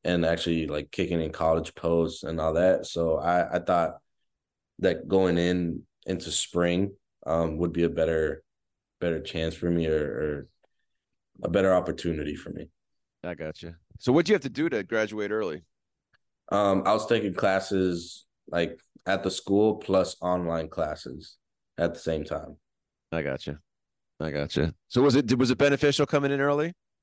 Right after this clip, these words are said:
Speaker 2: for you?
Speaker 1: Definitely. Um, I feel like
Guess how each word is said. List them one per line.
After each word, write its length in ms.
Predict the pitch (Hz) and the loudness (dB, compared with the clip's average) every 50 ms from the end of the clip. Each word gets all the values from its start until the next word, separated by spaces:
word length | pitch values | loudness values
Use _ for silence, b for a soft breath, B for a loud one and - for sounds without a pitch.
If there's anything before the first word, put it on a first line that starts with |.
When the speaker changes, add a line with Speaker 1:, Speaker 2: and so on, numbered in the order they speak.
| _ _ _ - | _ _ _ -6
Speaker 2:
for 80 | 120 | -4
you? 260 | 123 127 139 151 175 - _ _ _ _ _ _ _ _ _ _ _ - | -2 -2 -2 -2 -4 -8 _ _ _ _ _ _ _ _ _ _ _ 4
Speaker 1:
Definitely. 400 | 147 160 160 - 92 78 71 - - _ _ _ _ _ - | 4 4 4 4 0 0 -2 -6 -10 _ _ _ _ _ -2
Um, 320 | - 92 95 92 90 90 82 | 2 2 4 4 4 2 2
I 100 | 85 101 | 0 0
feel 200 | - - 113 107 | 0 2 4 4
like 280 | 107 98 95 87 85 | 4 4 4 0 -2